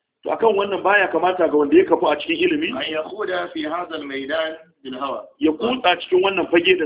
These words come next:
Speaker 1: san rai da kuma zato.
Speaker 2: "ويقول هؤلاء فرق هم بنو فلان وبنو فلان."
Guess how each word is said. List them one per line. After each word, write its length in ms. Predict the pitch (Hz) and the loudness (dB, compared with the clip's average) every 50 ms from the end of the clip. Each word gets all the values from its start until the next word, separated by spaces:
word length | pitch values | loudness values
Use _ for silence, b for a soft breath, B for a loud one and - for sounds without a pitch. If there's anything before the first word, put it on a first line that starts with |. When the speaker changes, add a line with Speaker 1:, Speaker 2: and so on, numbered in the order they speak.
| 147 | -2
Speaker 1:
san 160 | - 196 185 170 | -2 -2 -2 0
rai 160 | 185 180 165 | 0 0 0
da 80 | 151 | 0
kuma 200 | 147 147 160 175 | 0 0 0 0
zato. 320 | 147 147 - - 131 127 117 - _ _ _ 135 | 2 0 -2 -2 -6 -8 -8 -10 _ _ _ -12
Speaker 2:
"ويقول 580 | 143 151 151 - - 190 202 196 196 190 175 175 | -10 -10 -10 -10 -10 -10 -8 -6 -4 -4 -4 -2
هؤلاء 500 | 190 208 208 190 185 180 185 190 185 175 | -4 -4 -4 -6 -8 -8 -6 -6 -6 -8
فرق 400 | 170 - 180 175 170 165 165 - _ 220 | -8 -8 -8 -6 -6 -6 -6 -8 _ -10
هم 140 | - 180 269 381 - _ _ _ _ _ _ - | -8 -8 -8 -8 -12 _ _ _ _ _ _ -8
بنو 300 | 170 185 180 170 165 - - 147 | -8 -8 -8 -8 -12 -14 -12 -8
فلان 400 | 143 151 160 175 180 180 180 160 | -6 -2 -2 -2 -2 -4 -8 -10
وبنو 360 | 151 147 160 165 156 147 147 _ | -12 -10 -10 -10 -10 -12 -18 _
فلان." 240 | - 127 131 127 - | -12 -10 -8 -8 -8